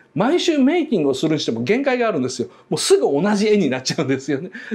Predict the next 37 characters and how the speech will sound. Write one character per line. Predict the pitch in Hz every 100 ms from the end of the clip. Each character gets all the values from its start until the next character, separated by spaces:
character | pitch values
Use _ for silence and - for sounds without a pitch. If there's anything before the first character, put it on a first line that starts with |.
| -
で、 | 226 254 247 240 247
結 | 247 220
局 | 240 -
監 | 240 247
督 | 247 233
た | 208
ち | -
が | 233 233
集 | -
ま | 170 165
っ | -
て | 185
お | 143
互 | 175 170 170
い | 175
の | 170
作 | - - 170
品、 | 170 165 175 156 - _
パ | - 196
ー | 185
ト | 185
の | 196 190 - -
褒 | 196
め | 202 214
合 | 202
い |
み | 208 208
た | 139
い |
な | 127
も | 127
の |
が | 123 123
あ |
る | 135
の | 110
で、 | 147 143